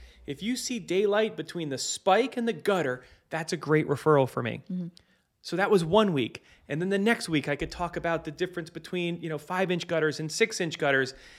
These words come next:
Speaker 1: And it was so awesome for me to completely always think about my business and how to bring something new.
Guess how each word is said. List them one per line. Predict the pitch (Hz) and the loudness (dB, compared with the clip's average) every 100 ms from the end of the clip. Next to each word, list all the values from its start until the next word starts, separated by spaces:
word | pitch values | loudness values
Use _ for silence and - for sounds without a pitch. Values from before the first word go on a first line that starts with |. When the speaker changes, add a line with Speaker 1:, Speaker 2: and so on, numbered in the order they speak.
| - _ | -20 _
Speaker 1:
And | 165 180 | 0 2
it | 185 | 4
was | 175 | 2
so | - 254 269 | 4 4 4
awesome | 170 180 180 170 143 | 2 2 2 -2 -4
for | 151 | -2
me | 156 | 0
to | 147 | -2
completely | - - 151 - 294 262 185 - | -2 -8 -8 -4 -2 -2 -4 -4
always | 180 240 247 - | 0 2 2 0
think | - 196 | -2 2
about | 185 165 | 2 4
my | 147 | 2
business | 131 170 151 127 | 2 0 2 -2
and | 131 120 | -4 -6
how | 151 | -6
to | 180 | -8
bring | 156 170 147 | -6 -6 -6
something | - 147 135 127 127 | -4 -4 -4 -6 2
new. | 208 185 120 135 | 6 6 4 0